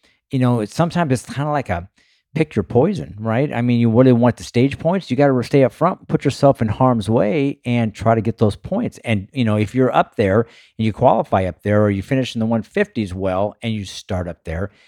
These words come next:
you really need to stay up there and try and knock out some points if you can. But if you're mired and you're in a problem, you get hung out to dry and you fade towards the back, then you kinda relegate yourself, say, "Okay, look, let's just get back here, hang out for a while, log laps,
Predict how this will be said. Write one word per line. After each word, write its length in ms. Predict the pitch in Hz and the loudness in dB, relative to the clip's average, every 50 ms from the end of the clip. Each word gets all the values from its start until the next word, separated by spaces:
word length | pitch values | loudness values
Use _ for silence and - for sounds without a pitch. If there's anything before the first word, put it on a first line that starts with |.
| _ _ _ _ | _ _ _ _
you 200 | - 104 113 117 | -4 0 2 4
really 220 | 123 151 185 226 185 | 4 4 2 2 0
need 200 | 151 156 170 160 | 0 -2 -2 -4
to 60 | 139 | -6
stay 220 | 123 - - 143 139 | -6 -2 0 2 2
up 100 | 143 - | 2 2
there 100 | 151 131 | 0 -2
and 100 | 117 - | -2 -2
try 240 | - 135 127 127 | -2 0 0 0
and 120 | 113 104 101 | 0 0 0
knock 240 | 117 120 120 - - | 0 0 -2 -2 -4
out 160 | 113 113 107 | -4 -4 -6
some 220 | - - 98 85 | -6 -10 -10 -10
points 400 | - - 139 175 165 - - - _ | -6 -6 -6 -4 -4 -6 -8 -12 _
if 200 | - 120 107 - | -8 -8 -6 -4
you 140 | - 104 98 | -4 -4 -4
can. 400 | 98 - 127 139 185 101 - - - _ _ _ _ _ _ _ | -2 -4 -4 -4 -4 -6 -8 -10 -14 _ _ _ _ _ _ _
But 320 | 104 113 113 117 113 - _ _ _ _ _ _ _ _ _ _ _ _ | 2 2 2 2 2 -4 _ _ _ _ _ _ _ _ _ _ _ _
if 160 | 127 120 - | -2 -2 0
you're 100 | 120 117 | -2 -2
mired 520 | 110 117 127 135 156 151 135 120 123 120 | 0 0 2 2 4 4 4 2 2 0
and 180 | - - 120 113 | -4 -6 -4 -2
you're 180 | 113 110 104 110 | -2 -2 -2 -4
in 120 | 123 113 | -4 -6
a 40 | 101 | -6
problem, 380 | - - 123 123 127 127 123 | 0 2 4 6 6 4 4
you 60 | 120 117 | 0 -2
get 100 | 110 98 | -4 -2
hung 180 | - - 127 123 | -2 -2 -2 0
out 180 | 120 123 120 - | -2 -2 -4 -6
to 60 | 107 | -4
dry 500 | 98 113 110 110 110 110 107 110 113 - | 0 2 4 4 4 4 4 2 0 -2
and 140 | - 107 98 | -6 -10 -10
you 80 | 98 - | -10 -6
fade 260 | - - 113 110 107 | -2 0 0 0 0
towards 200 | - 110 95 85 | -2 -6 -6 -6
the 40 | 90 | -4
back, 300 | - 110 101 101 98 - | -2 0 0 0 -4 -6
then 180 | 104 104 127 143 | -4 -4 -2 -2
you 100 | 135 - | -2 -4
kinda 180 | 123 113 101 | -2 -2 -2
relegate 400 | 98 92 104 117 127 120 120 120 | -2 0 0 0 0 0 -2 -4
yourself, 300 | 117 110 - - 110 95 | -6 -10 -8 -8 -10 -10
say, 100 | - 104 | -8 -8
"Okay, 260 | 95 98 - - 101 | -8 -8 -6 -6 -6
look, 200 | 95 87 80 80 - _ _ _ _ _ _ _ | -6 -6 -8 -12 -16 _ _ _ _ _ _ _
let's 180 | 101 104 - | -6 -6 -4
just 220 | - 104 95 - - | -4 -6 -6 -2 -2
get 200 | 120 113 - - | -2 -2 2 2
back 200 | 110 107 101 - | 2 2 2 0
here, 180 | - 107 104 | -2 -2 0
hang 200 | 92 101 107 104 | 0 0 -2 -2
out 180 | 107 107 - - | -2 -4 -6 -6
for 60 | - | -4
a 80 | 98 92 | -2 0
while, 240 | 95 95 95 92 | 0 0 0 0
log 280 | 95 98 101 104 107 104 | 0 0 0 0 0 0
laps, 440 | 104 98 92 90 90 90 - - | -2 -4 -4 -4 -4 -6 -8 -16